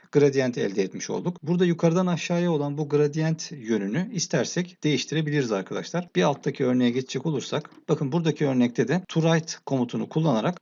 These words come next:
ne yapacağız arkadaşlar? Soldan sağa doğru bir gradient oluşturacağız ve burada kırmızı ve beyaz rengi kullanacağız. Şu an sayfayı yeniliyorum. Gördüğünüz gibi soldan sağa doğru bir gradient oluşturmuş olduk.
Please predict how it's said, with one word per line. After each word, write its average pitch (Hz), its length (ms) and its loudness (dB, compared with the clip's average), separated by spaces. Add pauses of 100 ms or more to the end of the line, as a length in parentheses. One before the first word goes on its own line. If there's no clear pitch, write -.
ne 143 80 0
yapacağız 127 340 0
arkadaşlar? 107 440 -4
Soldan 165 520 -2
sağa 156 320 -2
doğru 131 240 2
bir 165 180 -2
gradient 139 440 2
oluşturacağız 135 560 -4
ve 151 140 2
burada 156 400 0
kırmızı 147 380 2
ve 175 120 2
beyaz 135 320 6
rengi 104 220 -2
kullanacağız. 101 560 -6
Şu 170 160 -2
an 160 80 0
sayfayı 156 560 -2 (120)
yeniliyorum. 135 480 0 (340)
Gördüğünüz 156 400 2
gibi 151 220 -4 (260)
soldan 156 640 0
sağa 156 380 -2
doğru 127 220 2
bir 180 240 0
gradient 131 440 2
oluşturmuş 101 500 -8
olduk. 156 220 -4